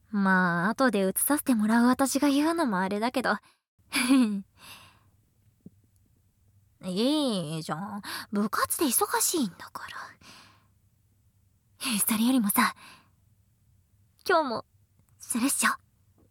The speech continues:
勉強なんか後でいいじゃん。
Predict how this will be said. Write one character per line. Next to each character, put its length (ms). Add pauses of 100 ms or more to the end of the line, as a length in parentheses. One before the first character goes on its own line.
(960)
勉 160
強 360
な 100
ん 40
か 140
後 200
で 80
い 440
い 40
じ 60
ゃ 140
ん。 60